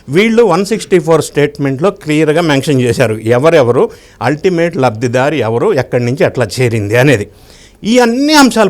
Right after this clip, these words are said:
పరిశీలించినప్పుడు లిక్కర్ స్కామ్‌ని ఎన్డీఏ గవర్నమెంట్ సీరియస్గా తీసుకున్నట్టుగా మనకు తెలుస్తూ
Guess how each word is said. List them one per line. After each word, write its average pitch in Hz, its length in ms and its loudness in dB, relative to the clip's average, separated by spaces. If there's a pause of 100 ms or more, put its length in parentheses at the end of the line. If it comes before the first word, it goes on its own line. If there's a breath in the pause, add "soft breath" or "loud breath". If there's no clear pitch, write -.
పరిశీలించినప్పుడు 131 720 -2
లిక్కర్ 180 460 -2
స్కామ్‌ని 165 440 -2 (420)
ఎన్డీఏ 147 260 0
గవర్నమెంట్ 123 420 -4
సీరియస్గా 123 400 -2
తీసుకున్నట్టుగా 113 640 -6
మనకు 147 240 -2
తెలుస్తూ 117 320 -4